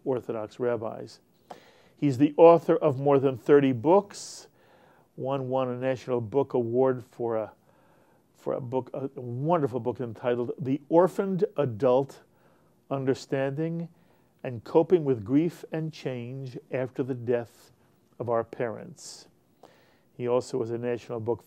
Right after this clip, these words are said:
finalist for his book on the foundations of Sephardic spirituality,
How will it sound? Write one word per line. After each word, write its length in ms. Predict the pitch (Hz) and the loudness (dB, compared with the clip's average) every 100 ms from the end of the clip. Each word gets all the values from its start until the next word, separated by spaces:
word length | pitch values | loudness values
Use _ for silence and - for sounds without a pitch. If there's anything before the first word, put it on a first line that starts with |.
| - | -2
finalist 460 | 139 143 160 - | -2 -2 -8 -10
for 140 | - 123 | -12 -8
his 160 | 110 | -8
book 320 | - 131 - | -6 -8 -6
on 160 | 117 113 | -12 -10
the 100 | 107 | -10
foundations 720 | - 120 113 127 127 - 113 | -8 -8 -2 0 0 -4 -6
of 140 | 113 - - - | -8 -8 -20 -20
Sephardic 640 | - - 127 143 139 135 - | -10 -4 -2 4 4 4 -2
spirituality, 880 | - 131 120 135 127 143 160 180 | -4 -2 -2 0 2 4 6 4